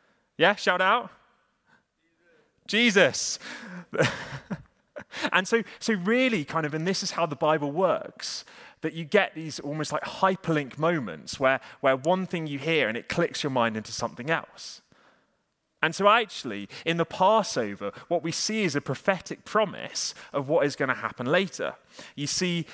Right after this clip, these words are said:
something like, um, the way in which Jesus, Romans five nine, "Since therefore we have been justified by his blood, how much more shall be saved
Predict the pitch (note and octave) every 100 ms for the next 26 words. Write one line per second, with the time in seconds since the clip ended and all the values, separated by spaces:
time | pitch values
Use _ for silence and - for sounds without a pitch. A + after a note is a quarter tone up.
0 | - D#3 C#3 C#3+ C#3+ C#3 - B2 C3 B2+
1 | C3+ A#2 C3+ C3+ D3 C#3 C3+ - - F3+
2 | F#3 G#2+ - - A#2+ C3 C3 C3 B2+ -
3 | - - - C3+ B2+ C3 A2+ A#2 D#3 _
4 | - - F3+ E3+ - - C#3+ C#3+ - B2
5 | G#2+ - - - A#2+ D3 C3 B2 - B2+
6 | C3 G#2+ - E3+ E3 - C3+ - B2 A#2
7 | B2+ A2+ A#2 - - C#3 - - - -
8 | - - _ _ - - E3+ F#3 E3+ D#3+
9 | - D3 E3+ F3+ A2 B2+ - C#3+ C#3+ -
10 | - D3+ D3+ C3+ -